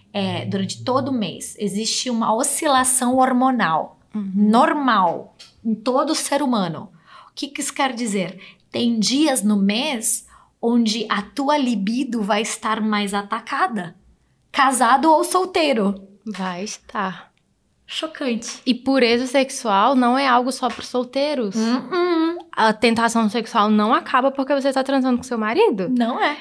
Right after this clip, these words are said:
Speaker 2: Então, se você não conquista a pureza na
Speaker 1: Hum.
Speaker 2: vida,
Speaker 1: Na solteirice?
Speaker 2: o casamento não vai resolver esse problema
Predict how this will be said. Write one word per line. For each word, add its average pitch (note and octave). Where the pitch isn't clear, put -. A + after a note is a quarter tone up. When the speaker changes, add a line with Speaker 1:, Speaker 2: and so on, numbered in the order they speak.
Speaker 2:
Então, A3+
se A#3
você C#4+
não C4+
conquista B3+
a -
pureza A3
na F#3+
Speaker 1:
Hum. -
Speaker 2:
vida, A3
Speaker 1:
Na A#3+
solteirice? B3
Speaker 2:
o -
casamento A#3
não B3
vai B3+
resolver C4+
esse A#3+
problema A#3